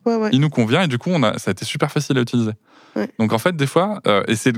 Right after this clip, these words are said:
Speaker 2: c'est l'énorme piège, hein, avec les trucs de parentalité,
Speaker 1: Ouais.
Speaker 2: c'est que on te parle de méthodes, il y en a même qui te disent que c'est des méthodes efficaces sur cent pour cent de la, de la, des êtres humains, euh,
Speaker 1: Non.
Speaker 2: n'importe quoi, euh, que ce soit en positif comme en moins agréable, hein, tu vois.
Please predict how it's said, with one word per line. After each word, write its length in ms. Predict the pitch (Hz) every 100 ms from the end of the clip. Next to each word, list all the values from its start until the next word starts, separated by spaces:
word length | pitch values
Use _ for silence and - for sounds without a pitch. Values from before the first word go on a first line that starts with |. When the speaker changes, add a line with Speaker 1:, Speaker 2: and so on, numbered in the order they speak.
| 113
Speaker 2:
c'est 160 | - 120
l'énorme 300 | 123 131 120
piège, 280 | - 131 107
hein, 80 | 98
avec 160 | 95
les 120 | 92
trucs 180 | 92 -
de 80 | 95
parentalité, 640 | 92 90 92 95 98 165 - -
Speaker 1:
Ouais. 200 | 175 -
Speaker 2:
c'est 200 | - 127
que 280 | - 131 143 - -
on 120 | 98
te 100 | 101
parle 240 | 98 104 95
de 80 |
méthodes, 360 | 92 104 139 135
il 40 |
y 40 | 92
en 40 |
a 40 | 87
même 140 | 120
qui 100 | -
te 60 | 117
disent 180 | 120 -
que 100 | -
c'est 140 | 95
des 80 | 87
méthodes 400 | 101 104 120 110
efficaces 380 | 107 104 117 113
sur 140 | - -
cent 100 | 98
pour 160 | 101
cent 160 | - 107
de 60 |
la, 100 | 95
de 60 | 95 95 95
la, 280 | 90 87
des 220 | 85 90 92
êtres 160 | -
humains, 300 | 101 101 95 -
euh, 80 | - - - - - - - - _ _ _ _ -
Speaker 1:
Non. 120 | 117 - _ - -
Speaker 2:
n'importe 260 | - - -
quoi, 340 | 127 147 170 -
euh, 1200 | 104 104 98 95 90 87 82 - - - - - -
que 80 | 101
ce 140 | 107
soit 200 | - 120
en 100 | 101
positif 480 | 107 101 101 123 -
comme 200 | 95 87
en 480 | 87 85 82 82 85
moins 240 | 90 92
agréable, 360 | 90 107 131 98
hein, 60 |
tu 100 | 95
vois. 340 | 92 90 80